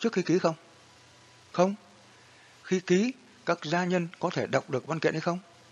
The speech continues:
Không. Bố chồng tôi đã đặt lên văn bản ấy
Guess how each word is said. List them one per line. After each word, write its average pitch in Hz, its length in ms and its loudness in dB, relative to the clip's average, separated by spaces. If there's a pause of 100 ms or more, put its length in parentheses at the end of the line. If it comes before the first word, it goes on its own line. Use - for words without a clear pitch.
(420)
Không. 190 300 2 (800)
Bố 143 220 2
chồng 117 240 0
tôi 160 240 4 (340)
đã 143 100 0
đặt 135 220 -2
lên 156 200 0
văn 147 160 -2
bản 104 140 -2
ấy 151 220 -4